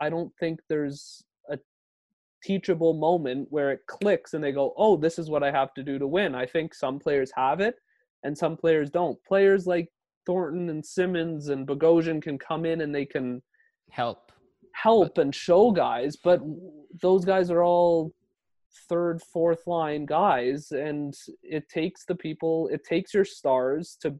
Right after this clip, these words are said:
Speaker 1: be your stars in the playoffs. And yeah, well, they might be putting up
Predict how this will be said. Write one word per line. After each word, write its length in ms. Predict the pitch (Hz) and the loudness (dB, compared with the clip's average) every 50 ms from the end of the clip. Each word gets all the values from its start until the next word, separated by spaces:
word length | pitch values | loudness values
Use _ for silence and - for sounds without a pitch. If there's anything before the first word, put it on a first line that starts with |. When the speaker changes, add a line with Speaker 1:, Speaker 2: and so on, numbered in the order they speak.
| _ _ - | _ _ -8
Speaker 1:
be 100 | 156 180 | -6 -4
your 280 | 196 190 170 143 139 131 | -2 -2 -2 -2 -4 -4
stars 460 | - - - 127 127 123 139 143 143 | -6 -4 -4 -2 -2 -2 -2 -4 -4
in 80 | 147 165 | -6 -8
the 80 | 165 | -8
playoffs. 580 | 165 - 127 92 82 92 123 143 160 - - - | -8 -8 -8 -6 -6 -4 -2 -2 -4 -4 -6 -8
And 180 | 143 135 131 135 _ _ _ _ _ _ - | -6 -6 -6 -8 _ _ _ _ _ _ 0
yeah, 200 | 202 220 233 208 165 | 2 4 4 4 4
well, 140 | 147 151 156 | 2 2 2
they 100 | 165 160 | 2 2
might 220 | 160 170 180 180 - | 2 0 -2 -4 -4
be 60 | 160 | -8
putting 240 | - - 165 151 151 | -8 -8 -6 -6 -4
up 160 | 147 147 160 | -6 -6 -8